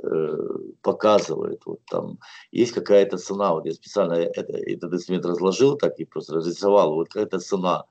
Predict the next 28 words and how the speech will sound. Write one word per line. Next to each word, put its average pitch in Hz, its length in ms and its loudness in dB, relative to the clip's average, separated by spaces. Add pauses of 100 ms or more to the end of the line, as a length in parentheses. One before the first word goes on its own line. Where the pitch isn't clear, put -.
(260)
да. 101 280 -4 (480)
Э, 50 720 -2 (500)
так 90 180 -8
рынок 107 260 6
подходил, 110 500 2
не 95 140 0
тыкался, 92 540 0
даже 95 220 0
вот 87 100 -6
такими 95 320 -6
ложными 92 580 0
пробоями 92 720 0
там 85 560 -10 (2000)
показывал, 87 640 2
да, 117 100 2
а 117 220 2
по 117 160 4
факту 123 520 2
закрывался 95 680 -2
всегда 90 420 -2
ниже. 87 440 -8
То - 120 -12
есть 78 160 -14
вот 95 240 0
закрытие 87 480 -6
цен 113 260 0
всегда 87 400 -4
ниже. 87 460 -4